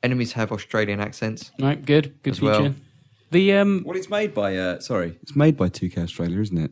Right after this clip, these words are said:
Speaker 1: Yeah.
Speaker 3: Rather than Gearbox.
Speaker 2: Oh,
Speaker 1: I can't
Speaker 2: right.
Speaker 1: now talk
Speaker 2: Is that
Speaker 1: about
Speaker 2: true?
Speaker 1: it.
Speaker 2: I didn't realise.
Speaker 3: That is true.
Speaker 1: Yeah, it's
Speaker 2: Hmm.
Speaker 1: not being made by Gearbox.
Speaker 2: Um, and, and the, the story-wise, it's, with it being between those two games, is it something to do with Handsome Jack? That was the leak,
Speaker 1: Yeah,
Speaker 2: right?
Speaker 1: it's, uh, Handsome Jack's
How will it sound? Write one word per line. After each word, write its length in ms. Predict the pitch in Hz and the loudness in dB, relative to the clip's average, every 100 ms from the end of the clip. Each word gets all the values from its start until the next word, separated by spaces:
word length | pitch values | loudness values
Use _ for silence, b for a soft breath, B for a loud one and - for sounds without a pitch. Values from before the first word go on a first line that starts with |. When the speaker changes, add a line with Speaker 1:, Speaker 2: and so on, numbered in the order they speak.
| _ | _
Speaker 1:
Yeah. 200 | - 107 - _ - | -6 -6 -6 _ -6
Speaker 3:
Rather 280 | 98 95 90 | -2 0 -2
than 180 | 82 85 | -4 -4
Gearbox. 320 | 82 82 92 | -2 -2 2
Speaker 2:
Oh, 180 | 180 240 | 4 6
Speaker 1:
I 20 | |
can't 60 | 220 | 4
Speaker 2:
right. 200 | 262 165 | 4 2
Speaker 1:
now 120 | 104 | -2
talk 100 | - | -6
Speaker 2:
Is 100 | 185 | -2
that 60 | 220 | -2
Speaker 1:
about 80 | - | 0
Speaker 2:
true? 200 | 269 127 | 0 0
Speaker 1:
it. 200 | 113 202 | -2 -6
Speaker 2:
I 60 | 208 | -4
didn't 180 | 147 262 | -4 -2
realise. 240 | 240 120 | -2 -2
Speaker 3:
That 160 | 98 139 | -2 -6
is 80 | |
true. 240 | - - 82 - | -6 -6 -6 -8
Speaker 1:
Yeah, 220 | 240 285 104 | -6 -2 0
it's 100 | 101 | -2
Speaker 2:
Hmm. 60 | |
Speaker 1:
not 60 | 131 | -4
being 120 | 123 | -4
made 140 | 117 | -4
by 100 | 101 | -6
Gearbox. 520 | 101 104 92 - - - _ _ - 220 | -6 -6 -8 -10 -16 -20 _ _ -18 -4
Speaker 2:
Um, 320 | 147 160 160 - | 2 2 2 0
and, 260 | 165 160 - | -2 -4 -4
and 420 | 175 196 196 190 - - | 0 2 2 0 -6 -14
the, 220 | - - | -12 -12
the 500 | - 147 170 165 156 - | -12 -4 0 0 -2 -4
story-wise, 800 | - 180 156 123 117 120 117 - | 2 4 6 6 4 2 0 -6
it's, 440 | 127 127 - - - | -6 -6 -8 -12 -10
with 260 | 131 127 139 | -4 2 2
it 60 | 131 | 4
being 140 | 135 | 2
between 260 | 127 139 131 | 2 2 2
those 200 | 123 120 | 2 2
two 100 | 120 | 0
games, 380 | 123 117 113 - - | 2 2 2 -4 -4
is 140 | 135 | -2
it 60 | 139 | 2
something 180 | 165 151 | 2 2
to 100 | 151 | 2
do 40 | |
with 80 | 151 | 2
Handsome 300 | 147 123 131 | 0 0 0
Jack? 220 | 127 107 | 2 0
That 100 | 135 | 0
was 100 | 131 | -2
the 80 | 123 | 0
leak, 160 | 123 110 | 2 2
Speaker 1:
Yeah, 140 | 104 | 2
Speaker 2:
right? 280 | 104 120 131 120 | 0 -2 -2 -2
Speaker 1:
it's, 240 | 113 - | -2 2
uh, 200 | 110 107 | 2 2
Handsome 360 | 101 120 - 101 | 0 -4 -4 -4
Jack's 480 | 101 95 - - | -2 -4 -6 -12